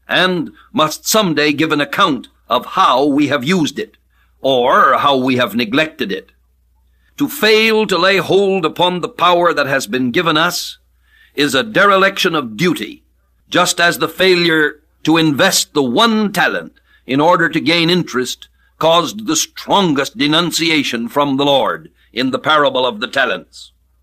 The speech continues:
We have within us the strength and power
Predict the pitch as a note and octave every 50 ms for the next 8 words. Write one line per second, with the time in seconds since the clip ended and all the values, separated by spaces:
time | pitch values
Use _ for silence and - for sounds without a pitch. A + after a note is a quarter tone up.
0 | _ _ _ _ _ - E3+ A#3+ C4+ C4+ B3 G3+ - A3 A3 A3 A3 G#3+ F3+ E3
1 | E3+ G3+ F#3 F3 G3+ G3 F#3+ F3+ F#3+ F#3 - - - - - - _ _ _ _
2 | - D3 C#3+ - - - - F3 G3+ G#3 G3+ G#3 - - - - - D#3+ E3 D#3
3 | D#3 - D#3 E3+ F3 E3+ F3 F#3 F3 E3+ E3 C#3+ -